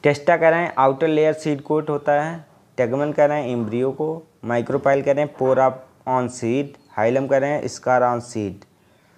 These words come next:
तो इनकरेक्ट कौन सा मैच है ट्वेंटी नाइन में? That is tegmen embryo। तो इसका करेक्ट ऑप्शन हो जाएगा बी।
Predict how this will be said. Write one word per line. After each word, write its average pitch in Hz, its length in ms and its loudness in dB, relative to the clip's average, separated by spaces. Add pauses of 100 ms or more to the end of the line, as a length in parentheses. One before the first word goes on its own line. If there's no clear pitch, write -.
(320)
तो 117 320 0
इनकरेक्ट 151 500 2
कौन 143 200 -2
सा 143 120 -2
मैच 139 280 -6
है 190 240 -8 (640)
ट्वेंटी 131 300 -2
नाइन 143 240 0
में? 160 160 -2
That 123 260 0
is 180 140 0 (840)
tegmen 117 440 0
embryo। 104 520 -2 (1500)
तो 113 60 2
इसका 117 200 0
करेक्ट 117 340 0
ऑप्शन 120 240 -6
हो 117 100 -4
जाएगा 110 280 0
बी। 101 440 -6